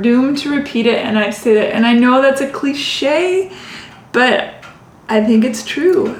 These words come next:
I mean, it's a,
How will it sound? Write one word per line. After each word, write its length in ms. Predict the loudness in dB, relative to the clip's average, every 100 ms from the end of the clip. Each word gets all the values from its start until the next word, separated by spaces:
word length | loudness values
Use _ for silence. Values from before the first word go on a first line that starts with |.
| -2
I 160 | 0
mean, 460 | 0 -2 -2 -4 -8 -16 -18 -20 -20 -20 -20 -20 -20 -20 -20 -18 -16 -18 -20 -20 -18 -10 -8 -8 -8 -12 -16 -6
it's 160 | -4 0
a, 280 | 2 2